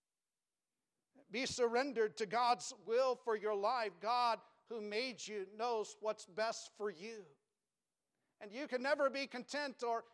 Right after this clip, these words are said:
happy until you are in the will of God for your life. And by the way, the will of God for your life would involve, first of all, knowing Jesus Christ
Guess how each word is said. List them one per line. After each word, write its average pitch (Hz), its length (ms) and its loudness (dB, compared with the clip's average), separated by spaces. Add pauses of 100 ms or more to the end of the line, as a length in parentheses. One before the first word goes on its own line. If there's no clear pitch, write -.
happy 269 440 -2
until 220 280 -6
you 247 560 0
are 247 200 4
in 247 140 2
the 240 100 0
will 277 220 4
of 214 120 2
God 254 420 4 (440)
for 262 200 6
your 277 280 8
life. 220 380 2
And 233 260 -6
by 262 140 2
the 262 100 2
way, 277 220 4
the 233 80 2
will 285 140 4
of 254 120 0
God 320 320 2
for 262 120 -4
your 226 200 0
life 220 300 0
would 233 100 -2
involve, 214 640 -2
first 214 260 -4
of 190 120 -8
all, 202 140 -4
knowing 190 320 -10
Jesus 185 440 -14
Christ 175 640 -12